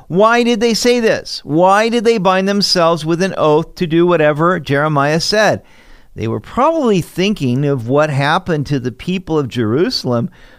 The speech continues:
who had disobeyed the word of the Lord through Jeremiah and suffered for it.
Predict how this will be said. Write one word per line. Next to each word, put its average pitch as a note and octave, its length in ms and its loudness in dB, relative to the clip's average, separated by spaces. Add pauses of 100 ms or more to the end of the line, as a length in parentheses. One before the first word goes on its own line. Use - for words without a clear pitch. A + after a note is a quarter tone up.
who G#3 180 0
had F#3+ 320 0
disobeyed D#3 1040 0
the C3 180 -2
word C#3+ 320 0
of C#3 60 0
the C3 100 0
Lord B2+ 340 2
through B2+ 260 -4
Jeremiah B2 760 0
and F3 320 -2
suffered C#3+ 640 -2
for E3+ 340 0
it. A2+ 220 -2